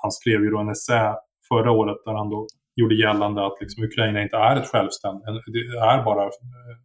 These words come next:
liksom egentligen en del av Ryssland och, och det var bara en slump, så att säga, och ett misstag att de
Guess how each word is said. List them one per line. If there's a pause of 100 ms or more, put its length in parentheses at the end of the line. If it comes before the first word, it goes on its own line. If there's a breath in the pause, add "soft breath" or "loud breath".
(160)
liksom
egentligen
en
del
av
Ryssland
och, (280)
och
det
var
bara
en
slump,
så
att
säga,
och
ett
misstag
att
de